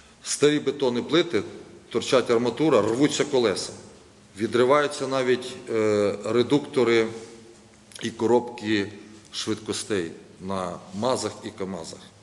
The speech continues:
і кразах, які завозять туди сміття. А це коло сто машин в день. Де ці кошти, я хочу спитати? Той, хто обіцяє, вивеземо і переробимо все. Що стосується переробки, мінімальне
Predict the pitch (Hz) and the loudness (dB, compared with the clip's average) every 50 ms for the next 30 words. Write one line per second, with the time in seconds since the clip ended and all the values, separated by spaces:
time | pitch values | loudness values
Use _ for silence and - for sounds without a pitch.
0 | - - - 95 - - 104 92 85 78 - - - - - - - 101 104 101 | -20 -20 -18 -18 -8 -6 -4 -4 -4 -6 -10 -14 -18 -20 -20 -12 -10 -8 -8 -6
1 | - 131 92 98 107 104 120 120 107 110 95 104 98 101 107 101 - - 104 104 | -4 -4 0 0 2 2 2 2 2 0 -2 -4 -4 -2 -2 -2 -2 -6 -8 -10
2 | 95 - 80 80 - - - - - - - 95 95 - 127 117 120 - 110 113 | -10 -10 -12 -12 -12 -16 -20 -20 -20 -14 -12 -10 -6 -4 -4 -4 -2 -2 -2 -2
3 | 117 113 - - 110 92 98 101 - - 127 135 131 131 151 104 82 76 - - | -2 -4 -2 -4 -2 -2 -2 -4 -4 -6 -6 -8 -6 -4 -4 -4 -4 -8 -14 -20
4 | - - - - - - - - - - - - - - - - - - - - | -20 -20 -20 -20 -20 -20 -20 -20 -20 -20 -20 -20 -20 -20 -20 -20 -20 -20 -20 -20
5 | - - - - - - - - - - - - - - - - - - - - | -20 -20 -20 -20 -20 -20 -20 -20 -20 -20 -20 -20 -20 -20 -20 -20 -20 -20 -20 -20
6 | - - - 101 - 185 165 - - 165 143 131 - - 139 107 - - - 101 | -20 -18 -8 0 2 2 2 2 -2 -6 -8 -8 -4 -2 -2 -2 -2 -2 -4 -4
7 | 95 - 104 92 101 95 - - 107 98 - 95 90 - 104 101 - 170 170 170 | -2 -2 -4 -6 -6 -10 -8 -8 -8 -6 -4 -6 -6 -6 -6 0 2 2 2 2
8 | 170 - 151 147 - 156 135 120 139 131 - - 120 107 92 87 85 82 - - | 2 2 2 4 4 2 0 0 -4 -4 -2 0 0 2 2 0 -2 -6 -10 -14
9 | - - - - - - - - - - - - - - - - _ - 98 98 | -18 -20 -20 -20 -20 -20 -20 -20 -20 -20 -20 -20 -20 -20 -20 -20 _ -14 -8 0
10 | 107 143 151 139 139 120 110 131 127 123 117 - 135 123 123 120 120 117 101 101 | 2 4 4 4 2 0 0 -2 -2 -2 -2 0 2 2 4 4 4 4 2 2
11 | 98 98 95 90 - - - 95 95 90 - - - - - - 170 175 - - | -2 -2 -4 -4 -4 -6 -6 -6 -6 -8 -10 -14 -10 -6 0 2 2 2 2 0
12 | - - - 185 185 - - 170 175 - 165 165 170 180 196 180 - - - 104 | -4 -2 0 0 0 2 0 0 2 2 4 4 4 4 2 0 -2 -6 -8 -6
13 | 101 113 135 139 143 147 151 151 147 143 135 131 131 123 | -4 -2 -2 0 2 2 2 2 2 0 -2 -4 -4 -4